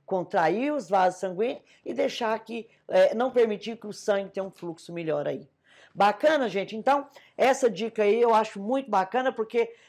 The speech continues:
de, de, ó, assim, de quebra mesmo,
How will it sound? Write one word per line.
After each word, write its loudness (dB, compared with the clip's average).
de, -12
de, -6
ó, 6
assim, -2
de -14
quebra 4
mesmo, 2